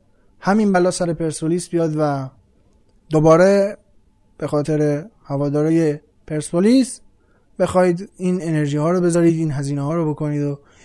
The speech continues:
این گرفتاری ها رو بکشید. البته اگر واقعاً وزارت ورزش نخواد، اه، تمایزی قائل بشه بین دو تا تیمی که مسئولیتشون رو بر عهده داره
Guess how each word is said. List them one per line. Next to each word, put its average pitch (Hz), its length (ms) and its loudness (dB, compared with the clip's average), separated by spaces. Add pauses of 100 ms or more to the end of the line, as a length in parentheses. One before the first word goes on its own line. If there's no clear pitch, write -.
(160)
این 170 120 0
گرفتاری 139 520 -2
ها 151 240 -4
رو 135 140 -4
بکشید. 123 680 -10 (720)
البته 139 580 -2
اگر 185 440 0
واقعاً 143 640 -4 (640)
وزارت 131 840 -6 (180)
ورزش 135 720 -4
نخواد، 139 500 -8 (580)
اه، 139 280 -6
تمایزی 143 600 -2
قائل 131 520 -2
بشه 127 260 -6
بین 127 360 -6
دو 127 160 -6
تا 123 120 -6
تیمی 127 320 -6
که 120 320 -8 (560)
مسئولیتشون 127 720 -6
رو 127 80 -6
بر 120 220 -4
عهده 123 340 -6
داره 131 600 2